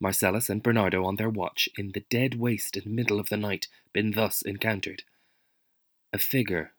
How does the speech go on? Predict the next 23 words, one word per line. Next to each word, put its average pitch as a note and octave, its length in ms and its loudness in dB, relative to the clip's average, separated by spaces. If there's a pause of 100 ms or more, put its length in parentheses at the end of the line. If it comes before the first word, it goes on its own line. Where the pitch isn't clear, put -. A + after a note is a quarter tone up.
like G#2 320 -4
your A2 100 -2
father, F#2 560 -4
armed G#2 340 -2
at - 200 -4
point F#2 320 -4
exactly, G2+ 580 -2
cap - 300 -2
a A#2+ 40 -2
pie, G#2 300 0 (680)
appears A#2+ 400 4
before A#2+ 360 0
them, E2+ 240 2 (480)
and G2+ 160 0
with G2+ 120 -2
solemn C3 440 4
march G#2 420 0
goes G2 300 -2
slow G#2+ 480 0
and G2+ 120 -2
stately G#2 520 0
by G2+ 200 4
them. E2+ 280 -4